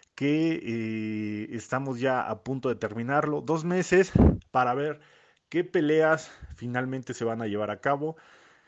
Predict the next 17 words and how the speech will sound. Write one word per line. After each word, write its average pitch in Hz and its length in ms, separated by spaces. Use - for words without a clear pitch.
Eh, 120 640
ya 147 300
hay 147 100
varias 135 300
programadas, 151 720
por 113 180
cierto, 120 400
de 104 120
entre 107 240
ellas 113 340
varias 107 480
muy 107 600
interesantes, 104 720
muy 101 140
buenas. 117 440
Ya 107 180
veíamos 107 640